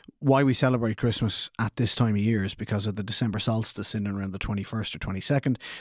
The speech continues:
the shortest day of the year, the death of the old sun, the birth of the new sun, Lugh returning to the earth and rising again the next morning. Uh, so that was, that was the festival. It was,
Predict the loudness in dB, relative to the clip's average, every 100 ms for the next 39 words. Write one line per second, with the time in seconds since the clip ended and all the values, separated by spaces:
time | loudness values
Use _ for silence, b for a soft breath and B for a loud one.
0 | -2 4 4 4 0 -4 -4 -2 0 2
1 | 2 -2 B -10 0 2 2 0 2 2
2 | 0 0 0 -2 -4 -4 -6 0 2 4
3 | 4 4 4 4 4 2 0 2 4 4
4 | 0 0 0 0 0 0 2 0 -2 -2
5 | 0 2 2 0 0 0 0 0 -4 -4
6 | 0 2 2 -2 B B B B -2 0
7 | -4 -4 0 2 2 2 -2 0 0 2
8 | 0 0 2 0 0 0 0 0 -2 -2
9 | -4